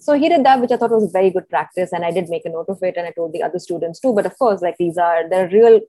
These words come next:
material, uh, inhibitions as to how much you can spend on doing any kind of project. But if you can, I think that's a, that's an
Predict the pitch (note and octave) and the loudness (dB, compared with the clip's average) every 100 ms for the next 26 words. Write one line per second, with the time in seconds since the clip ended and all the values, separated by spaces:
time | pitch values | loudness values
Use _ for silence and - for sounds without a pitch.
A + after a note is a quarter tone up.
0 | _ F#3 G3 G3 F#3 F#3 F3+ F3 - _ | _ -6 2 4 4 2 -2 -4 -10 _
1 | _ _ _ _ F#3+ F3+ F3 A3 C4 C#4+ | _ _ _ _ 2 2 4 2 4 2
2 | G#3+ F#3 F3 F3+ F3 E3+ E3+ - E3+ D#3 | 0 -4 -6 -6 -6 -6 -6 -8 -10 -8
3 | D#3+ D#3+ D#3 - F3 F3+ F#3 D#3 D#3+ D#3 | -8 -8 -12 -6 -4 -2 -4 -6 -12 -8
4 | D#3+ D#3 D3+ D3+ C#3+ C#3+ - C#3+ C#3+ C#3+ | -8 -8 -10 -10 -12 -12 -10 -8 -8 -8
5 | E3 F3 - D#3 - G#3+ F3 D#3+ D3 D#3 | -6 -8 -8 -8 -4 -2 -2 -6 -8 -6
6 | C#3+ - D#3+ - D#3 D#3 D3 | -6 -4 -6 -6 -10 -8 -10